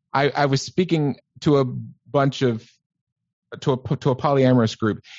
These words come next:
and I mentioned polygamy, and they, they practically booed me, right? I didn't understand what the dilemma was.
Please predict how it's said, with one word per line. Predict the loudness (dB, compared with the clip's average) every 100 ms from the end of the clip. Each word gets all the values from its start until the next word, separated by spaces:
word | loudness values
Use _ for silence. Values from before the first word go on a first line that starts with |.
| -2
and | 2
I | 4
mentioned | 4 4 2 0
polygamy, | 0 2 2 2 2
and | -2 -6 -2
they, | -2
they | 0 2 2 -2 -14 _ -4
practically | -2 0 -2 2 2
booed | 2 2 2 0
me, | -6 -4
right? | 0 0
I | 2
didn't | 2 2
understand | 2 2 0 0 2 2
what | 2
the | 0
dilemma | 0 4 4 4
was. | 2 -4 -8 _